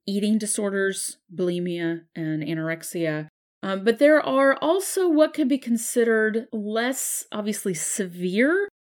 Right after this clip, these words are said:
but still important consequences that we need to, to keep in mind. So things like risk avoidance. Uh, maybe you're stuck in a job that you don't love,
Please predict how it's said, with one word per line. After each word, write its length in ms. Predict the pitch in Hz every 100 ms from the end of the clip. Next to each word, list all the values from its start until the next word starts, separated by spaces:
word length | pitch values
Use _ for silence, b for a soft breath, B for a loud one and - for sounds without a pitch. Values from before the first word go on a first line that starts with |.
| _
but 160 | - 254
still 600 | - - - 330 381 392
important 1040 | - 240 226 - 269 294 190 151 - - -
consequences 720 | - 240 220 180 160 143 160 156
that 80 |
we 100 | 165
need 160 | 175 170
to, 120 | 165
to 240 | - - -
keep 200 | 175 160
in 80 |
mind. 240 | 151 139 123 _ _ _ -
So 220 | - 294
things 440 | 240 339 392 359
like 440 | 302 277 262 - -
risk 460 | 185 208 403 - -
avoidance. 800 | 165 147 120 127 - - - - _ -
Uh, 320 | 262 285 294 277
maybe 380 | 269 285 311
you're 960 | 339 269 262 254 247 254 254 254 254 -
stuck 640 | - - - 233 262 - - - 190
in 140 | 190
a 60 | 262
job 580 | 262 262 240 240 285 -
that 220 | 349 349
you 80 | 440
don't 300 | 403 349 -
love, 400 | 214 156 147 151